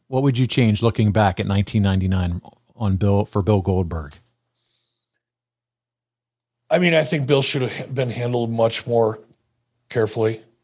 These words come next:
Speaker 2: I, I, I, I think much more care should have gone in.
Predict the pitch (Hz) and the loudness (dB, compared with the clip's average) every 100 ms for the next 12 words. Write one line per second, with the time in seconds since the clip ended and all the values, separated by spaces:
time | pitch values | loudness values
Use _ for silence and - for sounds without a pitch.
0 | _ _ _ 104 - 233 - 220 - _ | _ _ _ -14 -6 -6 -6 -10 -10 _
1 | - - - 131 120 117 - - _ _ | -18 -18 -16 -10 -8 -8 -12 -18 _ _
2 | _ _ _ _ _ _ _ _ _ _ | _ _ _ _ _ _ _ _ _ _
3 | _ _ _ _ _ _ _ _ _ _ | _ _ _ _ _ _ _ _ _ _
4 | _ _ _ _ _ _ _ _ _ _ | _ _ _ _ _ _ _ _ _ _
5 | _ _ _ _ _ _ _ _ _ _ | _ _ _ _ _ _ _ _ _ _
6 | _ _ _ _ _ 135 143 - 147 131 | _ _ _ _ _ -2 0 2 0 -2
7 | - 131 120 120 120 - _ _ _ _ | -2 4 6 6 4 -6 _ _ _ _
8 | - - 131 123 117 120 117 117 - - | -6 0 0 0 0 0 2 0 -8 -8
9 | 131 127 123 120 | -4 -2 -4 -8